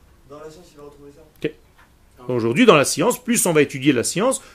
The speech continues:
Speaker 2: plus on va arriver à une connaissance du Kodesh. Et donc, c'est ouvert à tout le monde. D'ailleurs, c'est grâce à la science qu'on peut étudier maintenant la Kabbalah.
Speaker 1: Dans la science, c'est le pourquoi, je
Speaker 2: Voilà.
Speaker 1: n'aurais pas le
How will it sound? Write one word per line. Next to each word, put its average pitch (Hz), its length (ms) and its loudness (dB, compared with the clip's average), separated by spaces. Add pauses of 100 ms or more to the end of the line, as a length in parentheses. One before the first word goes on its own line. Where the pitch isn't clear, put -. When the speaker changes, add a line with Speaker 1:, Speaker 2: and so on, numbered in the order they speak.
(120)
Speaker 2:
plus 226 260 4
on 214 80 2
va 175 140 4
arriver 143 420 2
à 240 80 4
une 156 140 -2
connaissance 175 760 -2
du 127 140 -12
Kodesh. 131 500 -4 (1200)
Et 135 80 2
donc, 165 200 4
c'est 151 160 0
ouvert 139 240 4
à 123 80 2
tout 139 80 -8
le 110 80 -6
monde. 80 180 -10 (220)
D'ailleurs, 165 280 10
c'est - 140 0
grâce 208 260 2
à 156 60 4
la 143 80 2
science - 500 -4 (360)
qu'on 143 120 -2
peut 139 120 2
étudier 139 320 0
maintenant 123 220 -4
la 120 100 -4
Kabbalah. 95 280 -6 (520)
Speaker 1:
Dans 143 80 -20
la 143 100 -18
science, 156 220 -20
c'est 143 80 -20
le 127 60 -20
pourquoi, 147 400 -20
je - 40 -20
Speaker 2:
Voilà. 127 160 -10
Speaker 1:
n'aurais 123 140 -18
pas - 120 -20
le 135 80 -20